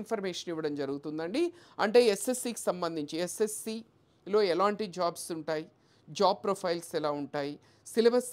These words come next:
ఎలా ఉంటుంది, ప్రిలిమ్స్ ప్యాటర్న్ ఎలా ఉంటుంది, మెయిన్స్ ఎలా ఉంటుంది, మనకి ఫస్ట్ అటెంప్ట్‌లోనే ఒక మంచి టాప్ ఎగ్జిక్యూటివ్ పోస్ట్ రావాలంటే మన ప్రిపరేషన్ స్ట్రాటజీ ఎలా ఉండాలి, what not, ప్రతిదీ కూడా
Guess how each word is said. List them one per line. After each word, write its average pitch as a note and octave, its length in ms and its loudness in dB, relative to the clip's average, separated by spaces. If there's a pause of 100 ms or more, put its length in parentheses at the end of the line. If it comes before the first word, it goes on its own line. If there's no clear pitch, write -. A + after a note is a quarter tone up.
ఎలా F3+ 100 2 (100)
ఉంటుంది, D#3 320 -4 (120)
ప్రిలిమ్స్ G#3 320 -6 (140)
ప్యాటర్న్ E3 380 0
ఎలా D3 140 0 (100)
ఉంటుంది, C#3+ 280 -6 (100)
మెయిన్స్ F#3 320 -4
ఎలా E3 200 0
ఉంటుంది, C#3 320 -6 (400)
మనకి A#3+ 240 4
ఫస్ట్ G#3+ 380 2
అటెంప్ట్‌లోనే B3+ 520 2 (100)
ఒక G#3 160 -6
మంచి G#3 240 -6 (100)
టాప్ G3+ 260 2
ఎగ్జిక్యూటివ్ G#3 560 -6
పోస్ట్ F3+ 300 -6
రావాలంటే E3 420 0
మన D3+ 180 -4
ప్రిపరేషన్ G#3+ 520 -8
స్ట్రాటజీ F3+ 560 -2
ఎలా D#3 120 -2 (100)
ఉండాలి, C#3 300 -2 (380)
what G3 180 6 (100)
not, D3 140 -4 (180)
ప్రతిదీ G#3+ 520 -2 (120)
కూడా F3 180 2